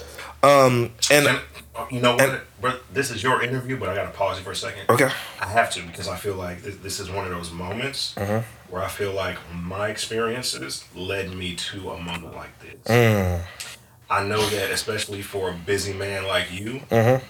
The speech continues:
Speaker 2: you like, "Fuck that." Like, I don't have time for that shit 'cause you got other stuff going on.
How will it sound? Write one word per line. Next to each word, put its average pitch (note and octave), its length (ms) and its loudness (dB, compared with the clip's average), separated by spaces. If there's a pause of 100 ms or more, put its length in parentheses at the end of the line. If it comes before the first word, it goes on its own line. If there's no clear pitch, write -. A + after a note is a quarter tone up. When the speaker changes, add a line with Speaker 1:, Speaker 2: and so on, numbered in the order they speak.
(100)
Speaker 2:
you G#2+ 140 -6
like, - 240 -4
"Fuck - 300 -6
that." - 340 -14
Like, G#2 280 0
I G#2 80 4
don't G2+ 120 4
have G2 200 -2
time G#2+ 400 0
for - 100 -8
that F#2 180 -4
shit A#2+ 320 -2
'cause G2 200 -4
you B2 100 2
got - 260 4
other A2+ 240 2
stuff F2+ 280 -4
going E2+ 320 -10
on. - 180 -14